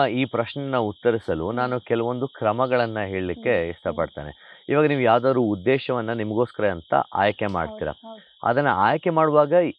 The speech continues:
Speaker 1: ಎಲ್ಲ ರೀತಿಯಂತ ಆಲೋಚನೆಗಳನ್ನ ಮಾಡಿರ್ತೀರಾ.
Speaker 2: ಹೌದು.
Speaker 1: ಆದ್ರೆ ಅನೇಕ ಬಾರಿ ಅದನ್ನ ನೀವು ಮತ್ತೊಮ್ಮೆ ಇವ್ಯಾಲ್ಯೂಯೇಟ್ ಮಾಡ್ಬೇಕು.
Speaker 2: ಹ್ಮ್, ಹ್ಮ್, ಹ್ಮ್.
Speaker 1: ಅದನ್ನ ನೀವು ಎಕ್ಸಿಕ್ಯೂಟ್ ಮಾಡೋದಕ್ಕಿಂತ
Speaker 2: ಹ್ಮ್,
Speaker 1: ಮುಂಚೆ.
Speaker 2: ಹ್ಮ್, ಹ್ಮ್.
Speaker 1: ಇವಾಗ ನೀವೊಂದು ಉದ್ದೇಶವನ್ನ ತೆಗೆದುಕೊಂಡಾಗ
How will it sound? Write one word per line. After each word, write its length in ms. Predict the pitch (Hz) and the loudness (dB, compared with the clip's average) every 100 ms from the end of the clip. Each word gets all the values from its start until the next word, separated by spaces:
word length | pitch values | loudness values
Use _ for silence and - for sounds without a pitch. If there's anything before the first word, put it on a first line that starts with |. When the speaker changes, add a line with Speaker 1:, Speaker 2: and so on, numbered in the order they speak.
| _ - | _ -2
Speaker 1:
ಎಲ್ಲ 240 | 117 156 | 4 6
ರೀತಿಯಂತ 420 | 156 156 156 151 | 4 2 -2 4
ಆಲೋಚನೆಗಳನ್ನ 600 | 143 135 147 151 139 139 | 6 6 4 -2 0 0
ಮಾಡಿರ್ತೀರಾ. 640 | 135 113 131 147 113 85 78 | 2 4 6 4 2 -4 -4
Speaker 2:
ಹೌದು. 640 | - - 247 233 254 _ - | -10 -20 -20 -20 _ _ 2
Speaker 1:
ಆದ್ರೆ 480 | 180 160 127 170 - _ - | 2 4 2 2 -2 _ -14
ಅನೇಕ 380 | 113 147 208 190 | -10 -6 -4 -2
ಬಾರಿ 280 | 151 156 156 | 2 2 2
ಅದನ್ನ 340 | 131 143 147 | 0 -4 -6
ನೀವು 560 | 127 131 123 85 120 135 98 | -6 -8 -8 -8 -10 -12 -12
ಮತ್ತೊಮ್ಮೆ 560 | 123 - 170 143 127 | -10 -4 -4 -2 -4
ಇವ್ಯಾಲ್ಯೂಯೇಟ್ 460 | 113 120 127 123 120 | 0 0 0 -4 -4
ಮಾಡ್ಬೇಕು. 460 | 104 90 85 - | -6 -4 -6 -8
Speaker 2:
ಹ್ಮ್, 140 | 247 226 | -14 -18
ಹ್ಮ್, 220 | - 233 | -20 -20
ಹ್ಮ್. 160 | - - | -12 -8
Speaker 1:
ಅದನ್ನ 420 | 107 139 135 135 | -6 -6 -6 -8
ನೀವು 280 | 123 131 - | -6 -6 -6
ಎಕ್ಸಿಕ್ಯೂಟ್ 680 | 101 104 151 170 185 - | -8 -8 -6 0 0 2
ಮಾಡೋದಕ್ಕಿಂತ 560 | 139 131 107 120 113 107 | 0 0 -2 -8 -6 -4
Speaker 2:
ಹ್ಮ್, 100 | 90 | -4
Speaker 1:
ಮುಂಚೆ. 300 | 104 98 92 | -6 -6 -6
Speaker 2:
ಹ್ಮ್, 220 | 247 233 | -6 -14
ಹ್ಮ್. 260 | _ - 233 _ | _ -20 -20 _
Speaker 1:
ಇವಾಗ 320 | 131 147 135 92 - | -2 2 2 0 -6
ನೀವೊಂದು 340 | 131 143 131 | -6 -4 -4
ಉದ್ದೇಶವನ್ನ 500 | 107 107 151 143 131 | -4 -2 -4 -4 -8
ತೆಗೆದುಕೊಂಡಾಗ 680 | 110 95 92 - 87 78 76 | -6 -6 -6 -8 -6 -4 -4